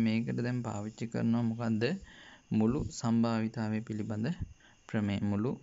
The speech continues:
සා-, සම්භාවිතාවය පිළිබඳ ප්‍රමේය. එතකොට මුළු සම්භාවිතාවය පිළිබඳ ප්‍රමේය මෙන්න මෙහෙම අපිට ලියන්න පුළුවන් P D.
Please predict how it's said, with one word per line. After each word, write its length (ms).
සා-, 540
සම්භාවිතාවය 800
පිළිබඳ 420
ප්‍රමේය. 360
එතකොට 280
මුළු 260
සම්භාවිතාවය 760
පිළිබඳ 400
ප්‍රමේය 240
මෙන්න 180
මෙහෙම 300
අපිට 200
ලියන්න 340
පුළුවන් 320
P 220
D. 100